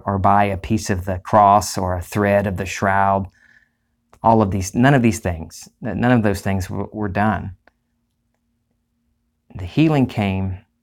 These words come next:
after the imaginal act, after the seed was planted. And every one of us has that power within us. The power and the wisdom of God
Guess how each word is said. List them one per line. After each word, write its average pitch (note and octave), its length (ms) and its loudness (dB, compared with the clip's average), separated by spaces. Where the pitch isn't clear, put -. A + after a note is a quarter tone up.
after A2+ 260 0
the A2 120 4
imaginal G2 560 0
act, F2 380 -8
after G#2 240 -2
the F#2 100 -4
seed A#2+ 380 0
was F#2+ 160 -6
planted. D#2+ 480 -12
And G2+ 300 -6
every B2 280 2
one B2 240 4
of F#2+ 100 0
us E2 180 -10
has F#2+ 280 -4
that F#2 200 -4
power G2 340 0
within F#2 340 -4
us. - 400 -14
The - 60 -12
power G#2 520 -2
and F#2 100 -4
the F#2 60 -4
wisdom A2 360 0
of F#2 140 -6
God G2+ 540 -4